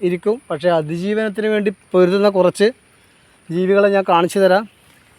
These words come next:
ഇത് കണ്ടോ, അവരുടെ മടയിലും ഇതിലൊക്കെ വെള്ളം കയറിയിട്ട്, ഇതാ വെള്ളത്തിൻ്റെ മുകളിൽ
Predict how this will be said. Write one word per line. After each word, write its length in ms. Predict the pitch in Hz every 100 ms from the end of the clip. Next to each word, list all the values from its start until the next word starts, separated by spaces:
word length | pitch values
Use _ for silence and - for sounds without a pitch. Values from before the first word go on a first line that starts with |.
| _ _ _ _ _ _ -
ഇത് 100 | 175
കണ്ടോ, 200 | 190 160 - _ _ _ _ _ _ - - - _ _ 151
അവരുടെ 260 | 165 185 190
മടയിലും 480 | 175 175 196 202 170
ഇതിലൊക്കെ 300 | 170 196 190 196
വെള്ളം 220 | 165 185 196
കയറിയിട്ട്, 420 | 196 196 180 220 - - _ _
ഇതാ 160 | 160 151
വെള്ളത്തിൻ്റെ 320 | 156 170 202 190
മുകളിൽ 260 | 175 196